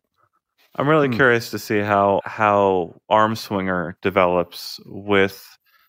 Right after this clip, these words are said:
Speaker 1: system level foveation and, like, n-, tunneling. So if you could really build a system that if you're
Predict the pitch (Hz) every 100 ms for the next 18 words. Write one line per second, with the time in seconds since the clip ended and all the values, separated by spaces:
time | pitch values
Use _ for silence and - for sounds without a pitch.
0 | _ - - 117 117 113 107 101 98 95
1 | 95 92 82 71 - - - 104 95 95
2 | 92 92 - 95 87 92 - 90 90 87
3 | 87 - - _ _ _ _ - 104 98
4 | - - 107 95 90 58 - - 110 98
5 | 120 120 131 117 113 98 104 98 101 -
6 | 101 - 95 92 87 - _ _ _ _
7 | _ _ - 80 113 117 131 120 107